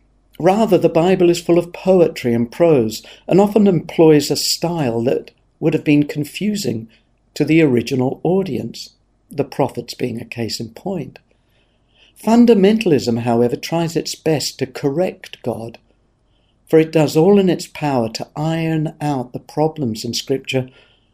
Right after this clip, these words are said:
so that it can reduce the meaning of the Bible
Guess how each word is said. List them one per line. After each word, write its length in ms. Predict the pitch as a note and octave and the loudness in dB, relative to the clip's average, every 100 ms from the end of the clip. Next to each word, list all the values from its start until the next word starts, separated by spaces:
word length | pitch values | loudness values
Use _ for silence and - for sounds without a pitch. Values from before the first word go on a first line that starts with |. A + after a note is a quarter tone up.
| _ - | _ -8
so 180 | - C#3+ | -2 2
that 160 | C#3+ | 2
it 120 | C#3+ | 0
can 180 | - C3+ | -2 -2
reduce 540 | B2 A2+ A#2+ F#3+ G3+ - | -2 -4 -2 -2 -2 -4
the 80 | |
meaning 400 | B2 A#2 G#2+ A2 | -2 0 -2 -2
of 160 | A2+ A2+ | -4 -6
the 60 | A#2 | -10
Bible 560 | B2+ A#2+ A#2+ A#2+ A#2 | -8 -6 -6 -6 -8